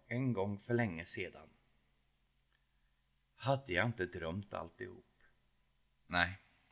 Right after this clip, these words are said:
nej. Var jag helt säker på det? Ja, helt jävla bergsäker var jag på det. Men, men, protesterade min hjärna. Jag har inte drömt och jag är inte knäpp,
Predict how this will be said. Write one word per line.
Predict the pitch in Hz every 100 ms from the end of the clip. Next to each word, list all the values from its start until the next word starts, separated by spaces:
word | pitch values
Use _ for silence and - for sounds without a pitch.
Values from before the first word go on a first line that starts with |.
| _
nej. | 120 113 87 110 _ _ _ _ _ _ _ _ _ _ _ _ - -
Var | - 143
jag | 180
helt | 135 160 214
säker | - - 262 269 247
på | - 143
det? | - - _ _ _ _ _ _ _ _ _ _ -
Ja, | 92 78 - _ _ _ _ _ _
helt | - 131 160 -
jävla | 120 156 - 82
bergsäker | 85 101 - - - - 110
var | 95 80
jag | 82
på | 85
det. | 76 - _ _ _ _ _ _
Men, | 170 160 156 _ _ -
men, | 156 156 - _ _ _ -
protesterade | 120 - 92 - 87 85 87
min | 90
hjärna. | 87 78 85 - _ _ _ _ _ _ _ _ _
Jag | -
har | 127
inte | 165 160 - 208
drömt | 95 82 135 - - - _ _ _ _ _ _ _
och | -
jag | 123
är | 139
inte | 135 117
knäpp, | - - 101 110 - -